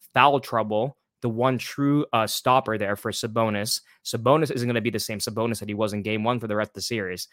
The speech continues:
So he's coming back hard. Um, and so just keep your mind in terms of the Warriors and, uh, where their sort of front court, uh, depth lies. And also Andrew Wiggins, who did not play a great game one, but he's just reintegrating himself back.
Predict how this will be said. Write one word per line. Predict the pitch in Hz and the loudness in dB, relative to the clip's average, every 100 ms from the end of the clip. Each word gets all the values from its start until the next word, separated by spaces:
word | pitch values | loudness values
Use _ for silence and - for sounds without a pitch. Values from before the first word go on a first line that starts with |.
| - | -16
So | - 104 | -8 -2
he's | 143 160 | 0 0
coming | - 131 | 0 2
back | 120 110 | 2 2
hard. | 113 92 92 - _ _ | 2 0 -2 -12 _ _
Um, | 113 107 101 101 | 4 4 2 -4
and | 117 110 | -4 -4
so | - 120 107 | 0 0 0
just | 107 113 | -2 -6
keep | - 170 | -4 0
your | 165 | 2
mind | 135 139 139 | 4 4 2
in | 127 | -2
terms | - 131 113 | -4 -4 -4
of | |
the | 110 | -4
Warriors | 104 120 135 156 - | 0 0 2 -2 -2
and, | 113 110 107 - | -2 -2 -4 -2
uh, | 104 104 | -2 0
where | 107 120 117 | 0 2 2
their | 113 | 0
sort | - 113 107 | -2 -6 -6
of | |
front | - 120 113 | 0 -2 -2
court, | - 117 104 - - _ | -4 0 0 -4 -18 _
uh, | 107 101 | -2 0
depth | 104 123 107 - | 0 0 0 0
lies. | 110 92 87 - | -2 0 -4 -6
And | 131 | -2
also | 139 185 - 120 | 4 4 4 2
Andrew | 127 120 123 | 2 2 2
Wiggins, | 120 101 92 | 2 0 -4
who | - 120 | -8 -4
did | 123 | 0
not | 123 - | 0 2
play | 127 | 0
a | 117 | 0
great | 120 123 120 | 2 0 2
game | 117 117 | -2 0
one, | 151 160 | -2 0
but | 110 | -4
he's | |
just | 95 120 - | -2 -2 -2
reintegrating | 117 120 - 123 113 110 101 | -4 -2 0 -2 -2 -4 -4
himself | 104 - 101 - | -6 -6 -6 -8
back. | 95 - - | -12 -12 -14